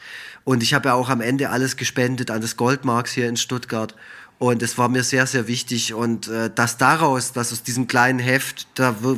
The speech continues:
wo ich wirklich, boah, da saß ich nachts noch hier in diesem, in diesem, äh, Coworking Space, den ich mir <laughs> angemietet hab mit meinen letzten paar Euros,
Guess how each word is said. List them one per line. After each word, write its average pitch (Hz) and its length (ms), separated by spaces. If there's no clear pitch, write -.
wo 127 100
ich 127 160
wirklich, 135 380
boah, 123 140
da 127 80
saß 135 300
ich 127 120
nachts - 640
noch 135 240
hier 135 280
in 123 180
diesem, 117 400
in 120 180
diesem, 120 380
äh, 107 540
Coworking 139 640
Space, 131 440
den 123 120
ich 120 160
mir 135 220
<laughs> - 20
angemietet 131 720
hab 131 240
mit 120 140
meinen 120 160
letzten 120 320
paar 127 240
Euros, 120 560